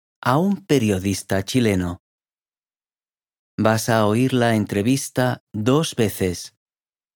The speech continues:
Hay dos pausas durante la entrevista. Para cada pregunta, indica tus respuestas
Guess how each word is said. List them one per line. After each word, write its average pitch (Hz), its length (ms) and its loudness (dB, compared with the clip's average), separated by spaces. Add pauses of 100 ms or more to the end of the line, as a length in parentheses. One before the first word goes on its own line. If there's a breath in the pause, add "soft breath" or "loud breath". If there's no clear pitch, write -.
(840)
Hay 110 260 2
dos 123 220 0
pausas 139 680 -2
durante 104 540 0
la 98 180 2
entrevista. 113 720 0 (1500)
Para 139 240 4
cada 170 320 -2
pregunta, 104 640 2 (380)
indica 135 560 2
tus 131 300 -2
respuestas 139 840 0